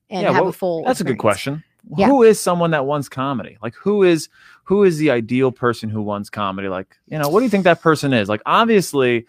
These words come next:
Speaker 1: Yeah.
Speaker 2: you know, I hear a lot from people when I'm producing shows, they go, "I didn't even know Miami had comedy." And I'm always like,
Speaker 1: Mm-hmm.
Speaker 2: "Yes, we do." And they're like, "We love comedy."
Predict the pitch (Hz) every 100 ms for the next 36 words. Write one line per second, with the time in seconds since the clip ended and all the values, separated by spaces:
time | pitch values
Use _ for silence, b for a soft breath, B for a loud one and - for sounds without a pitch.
0 | 277 247 233 226 - - 160 127 107 104
1 | - _ _ _ _ _ _ - 139 -
2 | 185 196 160 135 131 - 127 113 113 110
3 | 107 104 104 - 113 110 110 101 104 101
4 | 101 110 104 98 95 _ _ - 151 190
5 | 147 123 110 110 107 98 87 98 98 -
6 | 127 156 180 101 73 _ _ - 113 110
7 | 107 104 101 104 104 104 - 120 120 104
8 | 95 107 123 120 117 180 190 147 180 190
9 | 131 - 120 104 95 85